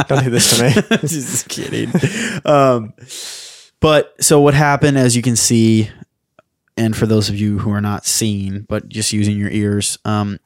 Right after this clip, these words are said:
Speaker 2: my guitar broke.
Speaker 1: It's broken.
Speaker 2: On Wednesday, it was a big sad. Um, I was walking across the stage. My foot snagged the instrument cable,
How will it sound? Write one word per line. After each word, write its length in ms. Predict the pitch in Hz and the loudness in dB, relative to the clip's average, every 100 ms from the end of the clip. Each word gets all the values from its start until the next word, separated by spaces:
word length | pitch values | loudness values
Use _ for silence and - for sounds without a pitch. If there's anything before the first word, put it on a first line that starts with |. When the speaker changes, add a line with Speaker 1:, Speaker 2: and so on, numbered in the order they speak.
| - | -2
Speaker 2:
my 180 | 127 135 | 0 0
guitar 640 | - - 127 120 110 113 _ _ - | -2 0 2 2 2 0 _ _ 2
broke. 480 | 117 123 - - - | 4 4 2 -4 -12
Speaker 1:
It's 80 | - | -10
broken. 420 | - 117 113 107 - - - _ _ - | 0 0 0 -4 -8 -20 -20 _ _ 0
Speaker 2:
On 140 | 113 | 4
Wednesday, 580 | 117 131 131 131 131 131 127 - - - | 4 6 4 6 6 6 2 -2 -10 -6
it 60 | |
was 160 | 113 110 | -4 -2
a 40 | |
big 280 | 107 123 123 | 2 2 2
sad. 580 | - 117 110 107 - - | 2 2 2 0 -2 -8
Um, 300 | 117 110 104 104 | -2 -2 0 -2
I 40 | |
was 120 | 101 | -2
walking 260 | 104 110 123 | -2 0 0
across 280 | 117 113 110 | 0 0 0
the 60 | |
stage. 680 | 110 - 123 123 120 120 - - _ _ _ _ - | -4 0 4 4 2 0 -14 -18 _ _ _ _ -8
My 80 | 104 | -6
foot 340 | - 117 - | 0 2 2
snagged 640 | - - 113 113 110 107 - | -4 -2 0 2 0 -2 -12
the 240 | 110 - | -12 -6
instrument 460 | 123 117 - 120 - | -4 -2 0 0 0
cable, 420 | - 117 117 117 | 0 2 2 0